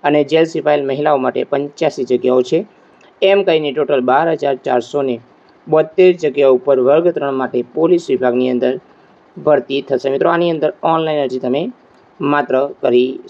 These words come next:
શકશો. તો મિત્રો, માત્ર તમારે ઓનલાઈન અરજી, અ, કરવામાં રહે-, રહેશે. જે ઓજસની ઓફિશિયલ વેબસાઇટ છે એ અંતર્ગત તમારે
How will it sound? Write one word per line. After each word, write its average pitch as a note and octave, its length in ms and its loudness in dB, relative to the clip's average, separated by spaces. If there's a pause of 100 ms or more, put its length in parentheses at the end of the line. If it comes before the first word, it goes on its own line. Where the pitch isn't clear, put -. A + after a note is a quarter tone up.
શકશો. A#2+ 360 -4 (540)
તો F#3 60 4
મિત્રો, G3+ 200 6
માત્ર G3 240 2
તમારે F#3 260 2
ઓનલાઈન D#3 340 0
અરજી, D3+ 500 -4
અ, D3 160 2
કરવામાં C#3+ 760 0
રહે-, C#3 140 0 (340)
રહેશે. D3+ 400 2 (380)
જે C#3 320 4
ઓજસની F3 720 2
ઓફિશિયલ C#3 560 -2
વેબસાઇટ B2 360 0
છે C#3 260 -6 (600)
એ F#3+ 140 6
અંતર્ગત D3+ 340 -4
તમારે C#3 360 -4